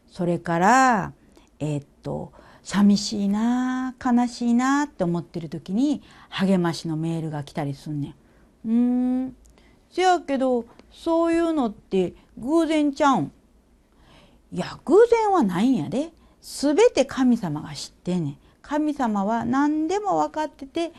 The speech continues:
やってるから、偶然はないんやで。うん。それやったら、神様が何でも知ってて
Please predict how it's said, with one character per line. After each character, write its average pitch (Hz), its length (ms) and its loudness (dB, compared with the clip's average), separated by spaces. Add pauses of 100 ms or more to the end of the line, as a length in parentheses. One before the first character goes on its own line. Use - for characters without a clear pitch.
(240)
や 185 140 -2
っ 190 40 -4
て - 220 -8
る 180 100 -4
か 160 120 -8
ら、 151 180 -6 (180)
偶 302 260 2
然 330 220 2
は 311 140 2
な 175 180 0
い 247 80 0
ん 247 40 0
や 170 140 -4
で。 294 200 -2 (760)
う 285 60 -6
ん。 302 380 -2 (640)
そ 359 180 0
れ 370 120 2
や 320 140 4
っ - 80 -12 (100)
た 247 120 0
ら、 220 360 0 (340)
神 349 320 2
様 247 260 2
が 220 140 2
何 220 360 0
で 277 100 0
も 285 160 2
知 - 160 -12
っ - 20 -20 (100)
て 233 140 -2
て 196 320 -2